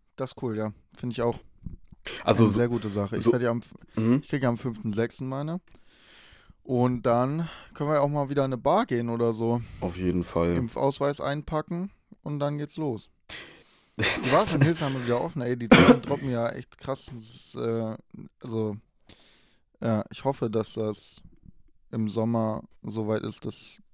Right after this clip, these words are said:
Speaker 1: mm, dass wir da irgendwie ganz gut durchkommen und
Speaker 2: Mhm.
Speaker 1: wir vielleicht im Winter schon nicht mehr über Corona reden müssen, so viel.
Speaker 2: Auf jeden
Speaker 1: Ich
Speaker 2: Fall.
Speaker 1: glaube, wir müssen, ich glaube, wir müssen eh jedes Jahr über Corona reden,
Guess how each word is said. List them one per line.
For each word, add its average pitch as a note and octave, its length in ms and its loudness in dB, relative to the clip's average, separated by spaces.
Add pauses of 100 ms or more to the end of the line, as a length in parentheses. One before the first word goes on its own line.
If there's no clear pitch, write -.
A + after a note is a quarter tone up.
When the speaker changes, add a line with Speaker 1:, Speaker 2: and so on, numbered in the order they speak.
(440)
Speaker 1:
mm, - 500 -8 (1160)
dass B2 180 -2
wir B2+ 80 4
da A#2+ 140 6
irgendwie B2 320 2
ganz A#2 260 2
gut A2 220 -4
durchkommen A2+ 680 4 (220)
und G2 220 4
Speaker 2:
Mhm. E2+ 60 4
Speaker 1:
wir F2 140 4
vielleicht G#2+ 380 -2
im A2+ 140 2
Winter A2 320 0
schon G#2+ 500 0
nicht A#2 260 -4
mehr G#2+ 160 4
über G#2+ 220 2
Corona A2 380 0
reden G2 260 -2
müssen, G2+ 380 -2
so G2 120 -4
viel. G#2+ 400 -6 (760)
Speaker 2:
Auf F#2 160 -4
jeden F2+ 220 2
Speaker 1:
Ich - 80 -6
Speaker 2:
Fall. - 120 2
Speaker 1:
glaube, - 140 6
wir A#2 60 6
müssen, A#2 300 2 (540)
ich C3+ 140 -4
glaube, C3+ 240 8
wir C3 60 6
müssen B2+ 260 0
eh C3+ 180 0
jedes C#3 320 -2
Jahr C#3 160 4
über C3+ 140 4
Corona C3+ 380 0
reden, C#3+ 540 -2